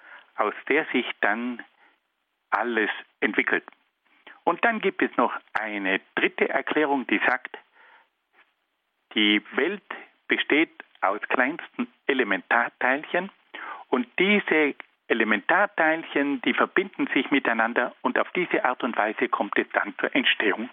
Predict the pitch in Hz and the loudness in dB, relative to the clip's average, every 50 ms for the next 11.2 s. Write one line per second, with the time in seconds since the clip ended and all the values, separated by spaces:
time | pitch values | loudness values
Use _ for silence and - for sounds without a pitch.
0 | - - 127 - 107 101 - - - - _ _ _ - - - - - - - | -6 -6 -4 -2 -2 -4 -6 -8 -16 -16 _ _ _ -20 -20 -20 -16 -14 -10 -10
1 | - - - 101 101 92 - - 90 87 87 _ _ _ - - 95 107 117 131 | -8 -2 -2 -2 -2 -2 -6 -6 -6 -6 -6 _ _ _ -4 -2 0 0 0 0
2 | 147 165 165 170 170 170 _ _ _ _ _ - - 110 110 123 135 127 - - | 0 0 0 0 -2 -2 _ _ _ _ _ -4 0 2 2 2 2 2 2 2
3 | 131 120 123 127 - - - - - _ - - 101 98 110 110 120 127 123 120 | 2 2 0 -2 -6 -16 -20 -20 -18 _ -2 0 0 2 2 2 2 2 0 0
4 | - - - - - - - - - 226 - 127 - - - - - - 104 107 | -2 -6 -10 -10 -10 -8 -2 0 0 0 -2 -6 -10 -14 -12 -4 -2 0 2 2
5 | 95 92 87 - - - _ - - - - 175 - - - 104 85 80 - 87 | 2 2 0 -6 -14 -14 _ -6 -4 0 0 0 -2 0 -2 -2 -2 -2 -6 -8
6 | - - - _ _ _ _ _ _ _ - _ _ _ _ _ _ _ _ _ | -12 -16 -20 _ _ _ _ _ _ _ -20 _ _ _ _ _ _ _ _ _
7 | - _ - - - - - _ _ _ _ _ _ - - _ _ _ _ _ | -20 _ -20 -20 -20 -20 -20 _ _ _ _ _ _ -20 -20 _ _ _ _ _
8 | - 196 214 240 240 247 233 226 - 190 208 202 185 175 156 143 143 - 175 180 | 0 2 2 2 2 0 -2 0 0 0 0 0 2 4 4 4 4 2 2 2
9 | 196 175 - - 156 - 120 120 123 143 180 214 202 - - 160 175 - - 123 | 2 0 0 0 0 0 0 0 0 0 0 -2 0 2 2 0 0 0 -4 -6
10 | 110 - - 95 - 82 78 80 85 - - - - - - _ _ - - - | -2 0 0 2 2 2 2 2 0 -2 -4 -12 -12 -14 -16 _ _ -16 -10 -4
11 | - - 131 | -2 -2 -2